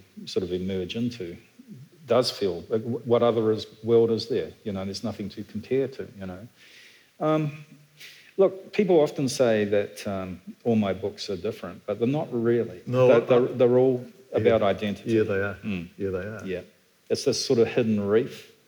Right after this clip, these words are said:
Speaker 1: that's, that's in me. And so you, s-, you think, "Well, why am I drawn to this particular subject?"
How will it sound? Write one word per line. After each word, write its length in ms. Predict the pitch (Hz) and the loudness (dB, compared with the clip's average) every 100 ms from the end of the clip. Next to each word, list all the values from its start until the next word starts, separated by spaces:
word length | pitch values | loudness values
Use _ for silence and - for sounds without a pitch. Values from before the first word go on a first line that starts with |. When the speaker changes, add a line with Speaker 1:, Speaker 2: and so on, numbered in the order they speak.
| - | -8
Speaker 1:
that's, 320 | 101 - - | -8 -8 -14
that's 320 | 127 101 - | -6 -6 -4
in 160 | 104 107 | -4 -4
me. 180 | 120 120 | -4 -6
And 140 | 98 | -6
so 160 | 107 104 | -4 -6
you, 80 | 98 - - 107 | -6 -16 -12 -12
s-, 120 | - | -12
you 160 | - 104 | -8 -8
think, 240 | - 104 | -6 -6
"Well, 100 | 98 | -6
why 280 | 95 104 156 | -8 -10 -8
am 120 | 147 | -6
I 80 | 123 | -4
drawn 320 | 107 113 110 | -4 -4 -4
to 100 | 107 | -4
this 140 | 98 - | -10 -12
particular 520 | 110 - 107 104 98 | -14 -10 -10 -8 -12
subject?" 560 | - - 101 95 87 | -10 -8 -10 -10 -14